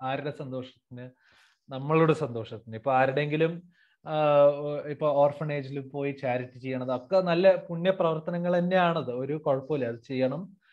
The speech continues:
ആ, അതിനൊരു തടസ്സവുമില്ല. പക്ഷേ അതിന്റെ ഒരു റൂട്ട് കോസ് അല്ലെങ്കിൽ ഒരു, ആ, മൂല കാരണം നോക്കുമ്പോ അതെന്താണ്?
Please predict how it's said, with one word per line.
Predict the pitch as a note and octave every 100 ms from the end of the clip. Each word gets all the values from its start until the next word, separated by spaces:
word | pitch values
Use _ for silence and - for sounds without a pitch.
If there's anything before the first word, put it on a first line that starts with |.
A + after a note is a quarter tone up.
| _ _ C3
ആ, | B2+ B2+ B2 B2
അതിനൊരു | C3 C#3 D3
തടസ്സവുമില്ല. | D#3+ D3+ C#3 - E3 A#2+
പക്ഷേ | A#2 C#3+ - D#3 - - _ _ _ _ _ _ _
അതിന്റെ | C#3+ D3 D#3+ F3
ഒരു | F3 E3+ E3+ E3+ - _ _ _ -
റൂട്ട് | D3+ E3 G3 G#3+ - - _
കോസ് | E3 E3 D3 -
അല്ലെങ്കിൽ | D3+ D3 D3+
ഒരു, | D#3 D3+ D3+ D3 - _
ആ, | C#3 C3+ C3 B2+ B2+ B2+ B2+ - - _ _ _ -
മൂല | C#3+ D#3 E3+ F3 F#3 F3
കാരണം | F3 D3+ D3+ D#3 E3 D#3+ - _
നോക്കുമ്പോ | D3 C#3 C3+ C#3+ C3 C#3 F3 _ -
അതെന്താണ്? | C3 C3 C3 C3 A#2+ A#2